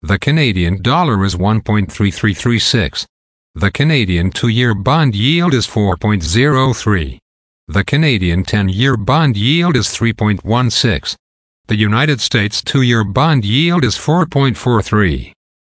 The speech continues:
The United States ten-year bond yield is three point nine two. Bitcoin is at thirty-two thousand three hundred and seven dollars and seventy cents. Highlights of today's news.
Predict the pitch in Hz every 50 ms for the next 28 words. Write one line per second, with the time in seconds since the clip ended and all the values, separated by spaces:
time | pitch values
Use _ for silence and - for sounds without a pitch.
0 | _ _ - 110 104 107 104 107 117 143 156 147 120 - - - 117 104 104 -
1 | - - - - 156 160 120 95 92 101 127 139 127 110 101 107 135 160 160 139
2 | 113 101 104 127 151 170 170 180 160 123 98 - - - 117 117 107 - 110 104
3 | 104 95 - 101 101 107 113 117 104 - - - 110 92 76 67 62 - _ _
4 | _ _ _ _ _ _ _ - 110 107 98 - - - - 151 160 160 123 120
5 | 117 104 120 110 - - 120 110 110 101 - - 113 107 - - - 113 110 110
6 | 98 95 95 90 - - - 113 123 117 104 113 120 117 110 107 101 104 107 104
7 | 101 - 110 110 104 107 98 90 110 104 101 95 95 98 92 107 104 101 98 -
8 | - 113 95 101 101 110 104 - - - 110 92 73 69 - - - - _ _
9 | _ _ _ _ _ _ _ _ - - 107 123 127 113 90 90 107 113 110 -
10 | - 110 - - 104 107 120 117 117 101 98 120 120 117 107 87 73 69 69 -
11 | -